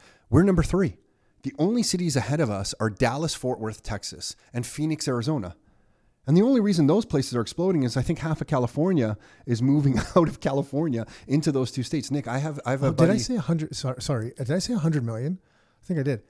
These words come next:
Speaker 2: It's one
Speaker 1: You
Speaker 2: point
Speaker 1: said a hundred bil-, I think you said a hundred billion.
Speaker 2: Oh, billion. Okay, yeah, one bil-, one point zero six billion from C P P with Greystar Real Estate, Estate Partners.
Speaker 1: Mm-hmm.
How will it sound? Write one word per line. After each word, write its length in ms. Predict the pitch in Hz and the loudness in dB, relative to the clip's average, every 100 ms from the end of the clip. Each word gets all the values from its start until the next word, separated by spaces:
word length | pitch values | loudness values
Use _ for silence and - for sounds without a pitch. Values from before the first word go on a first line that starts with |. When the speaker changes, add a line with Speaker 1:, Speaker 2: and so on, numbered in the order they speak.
| _ | _
Speaker 2:
It's 80 | - | -4
one 200 | 139 185 | 0 2
Speaker 1:
You 60 | |
Speaker 2:
point 120 | 131 160 | 4 2
Speaker 1:
said 80 | |
a 40 | 131 | 2
hundred 260 | 135 127 110 | 0 0 -2
bil-, 120 | 123 | -2
I 60 | 113 | -2
think 160 | 147 | -4
you 60 | - | -6
said 100 | 117 | -6
a 60 | |
hundred 160 | 104 101 | -6 -4
billion. 280 | 135 107 131 | -2 -2 0
Speaker 2:
Oh, 40 | |
billion. 220 | 127 117 | 0 0
Okay, 200 | 135 131 113 | -4 -4 -6
yeah, 80 | 123 | -2
one 200 | 139 170 | 0 4
bil-, 160 | 151 135 | 2 2
one 220 | 147 185 | 2 2
point 220 | 175 170 | 2 0
zero 300 | 120 135 151 | 2 2 2
six 300 | 147 139 127 | 0 -2 -4
billion 560 | 117 98 127 120 101 104 _ _ _ | -2 2 2 0 -6 -12 _ _ _
from 240 | _ 139 127 | _ -6 -6
C 140 | 131 | -4
P 120 | 120 | -6
P 280 | 120 117 104 _ _ | -6 -8 -10 _ _
with 200 | - 127 | -4 -4
Greystar 640 | 117 123 143 156 - 143 139 | 0 2 2 0 -2 0 2
Real 240 | 127 131 | 2 2
Estate, 320 | 127 - 131 | 0 -4 -6
Estate 300 | - - 123 | -6 -8 -6
Partners. 520 | - 120 101 104 - - _ _ _ _ | -6 -8 -10 -16 -18 -18 _ _ _ _
Speaker 1:
Mm-hmm. 260 | 95 101 | -14 -12